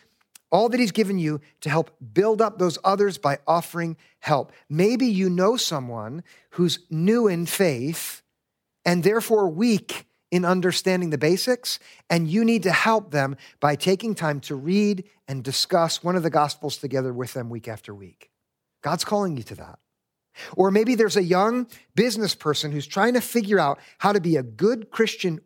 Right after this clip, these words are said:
witness at the office, and you can help by offering to become a mentor, sharing from your own experience. Maybe there's a family that right now is going through a period of financial weakness.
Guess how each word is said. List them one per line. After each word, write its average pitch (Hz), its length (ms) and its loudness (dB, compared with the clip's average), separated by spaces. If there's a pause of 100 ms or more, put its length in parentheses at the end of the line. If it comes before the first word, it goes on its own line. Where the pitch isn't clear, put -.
witness 139 600 -2 (120)
at 156 100 0
the 170 160 2
office, 156 720 -2 (400)
and 175 180 2
you 247 140 4
can 214 180 0
help 175 520 0
by 175 220 2 (120)
offering 220 400 0
to 190 80 -12
become 170 260 -2
a 151 60 0
mentor, 156 640 0 (220)
sharing 196 420 0
from 156 220 -2
your 147 240 -2
own 156 180 -2
experience. 120 1040 -8 (800)
Maybe 202 200 2
there's 208 180 2
a 190 80 0
family 220 760 0 (320)
that 160 200 0
right 226 260 2
now 170 360 2 (260)
is 156 160 0
going 208 320 0
through 226 160 0
a 220 60 0
period 202 420 0
of 151 100 -2
financial 175 600 0
weakness. 170 520 -2